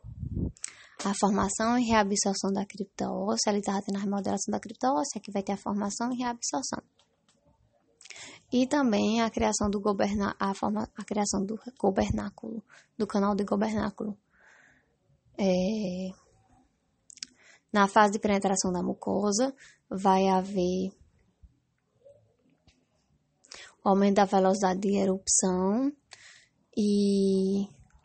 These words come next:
a coroa dentária vai ser revestida pelo epitélio reduzido do órgão do esmalte,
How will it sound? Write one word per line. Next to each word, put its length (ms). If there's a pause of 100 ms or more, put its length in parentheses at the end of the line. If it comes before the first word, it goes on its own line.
(1400)
a 120
coroa 360
dentária 480
vai 140
ser 140
revestida 580
pelo 280
epitélio 680
reduzido 680
do 180
órgão 460
do 140
esmalte, 720